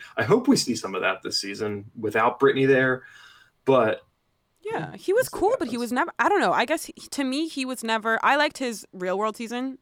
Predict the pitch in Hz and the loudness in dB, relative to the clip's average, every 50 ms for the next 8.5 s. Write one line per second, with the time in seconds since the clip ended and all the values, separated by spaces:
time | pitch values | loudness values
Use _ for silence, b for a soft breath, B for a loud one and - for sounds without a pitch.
0 | _ - 196 180 175 165 151 143 190 196 - 262 254 254 247 - 220 208 190 175 | _ -8 -6 -4 -4 -4 -6 -8 -10 -10 -8 -6 -6 -6 -6 -6 -6 -4 -4 -4
1 | 170 160 160 151 156 160 185 208 214 220 - - _ _ _ _ _ - 92 95 | -4 -2 -2 -2 0 0 -4 -6 -6 -10 -14 -18 _ _ _ _ _ -16 -16 -14
2 | 95 - - _ b b b b - 190 185 - - - B B B B B B | -14 -16 -20 _ b b b b -6 -4 -4 -4 -4 -8 B B B B B B
3 | - 226 254 240 247 247 240 277 262 - 254 233 220 208 202 233 160 240 349 320 | -10 -4 -2 -2 0 -2 -2 -4 -6 -6 -4 -4 -2 0 2 2 4 4 2 2
4 | 254 233 254 262 254 - 220 208 208 - - 196 196 214 220 214 226 214 202 185 | 2 2 2 2 0 0 0 0 -2 -4 -8 -8 -6 -6 -4 -2 -2 -2 -2 -4
5 | 190 185 185 180 - - 180 175 - 202 220 226 254 254 B B B B B B | -4 -6 -8 -8 -8 -10 -10 -8 -6 -4 -4 -4 -4 -6 B B B B B B
6 | B - 202 220 220 220 220 220 220 220 202 220 220 226 233 247 254 240 233 220 | B -6 -2 0 2 2 2 2 0 0 -2 -2 0 0 0 0 2 0 0 2
7 | 202 202 202 214 - 220 214 202 190 190 185 190 185 - 190 180 180 175 170 202 | 2 2 2 2 0 -4 -6 -2 0 2 2 2 0 -2 -6 -6 -4 -4 -4 -4
8 | 254 254 240 247 240 247 302 370 285 - | -2 -2 0 0 0 0 0 -2 -4 -4